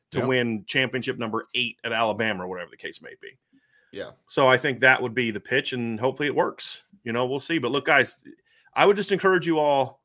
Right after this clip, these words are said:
Speaker 1: I don't have a problem asking questions about Keon. He's, he's a star. Of course we're gonna talk about Keon.
Speaker 2: Right.
Speaker 1: Uh, but I would just say try not to get on the emotional roller coaster with this one. Same thing with
Speaker 2: <laughs>
Speaker 1: Peyton Bowen,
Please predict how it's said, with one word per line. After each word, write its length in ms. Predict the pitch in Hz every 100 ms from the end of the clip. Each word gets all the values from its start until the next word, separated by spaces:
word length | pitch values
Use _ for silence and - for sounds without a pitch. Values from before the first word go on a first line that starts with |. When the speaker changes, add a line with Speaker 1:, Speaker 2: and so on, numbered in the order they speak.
| _
Speaker 1:
I 100 | 120
don't 120 | 143 143
have 100 | 117
a 40 |
problem 300 | 151 131 123
asking 380 | 120 117 151 131
questions 340 | 151 147 147
about 220 | 139 151
Keon. 420 | - 160 160 165 -
He's, 440 | - 143 - - _ _
he's 220 | - 160
a 60 | 143
star. 680 | - - 160 165 123 - _ _
Of 160 | 131 -
course 360 | - 190 190
we're 80 | 147
gonna 140 | 131
talk 220 | 117 123 107
about 240 | 107 -
Keon. 400 | - 101 62 -
Speaker 2:
Right. 300 | 123 104 73 - _ -
Speaker 1:
Uh, 240 | 120 113
but 220 | 113 127
I 120 | 131 147
would 140 | 156
just 200 | 147 135
say 160 | 143 131
try 240 | - 165
not 240 | 196 196 190
to 60 |
get 140 | 160 170
on 140 | 160
the 80 | 139
emotional 640 | 131 127 156 - 160 135
roller 340 | 113 135 143
coaster 460 | 139 147 143 - 147
with 160 | 151 135
this 260 | 147 -
one. 280 | 165 165 175
Same 240 | - 147 143
thing 140 | 143
with 140 | 131
Speaker 2:
<laughs> 40 | -
Speaker 1:
Peyton 220 | 143 131
Bowen, 320 | 120 131 147